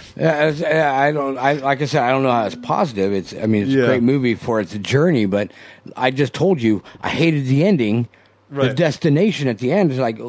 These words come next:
Speaker 1: "This is, what the fuck happened?"
Speaker 2: Right. All right, now it's time for the Rotten Tomatoes game.
Speaker 1: All right.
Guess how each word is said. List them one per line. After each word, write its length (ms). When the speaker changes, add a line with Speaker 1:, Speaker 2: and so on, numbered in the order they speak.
Speaker 1:
"This 220
is, 200
what 220
the 60
fuck 200
happened?" 680
Speaker 2:
Right. 240
All 80
right, 100
now 100
it's 80
time 100
for 40
the 60
Rotten 140
Tomatoes 280
game. 280
Speaker 1:
All 60
right. 520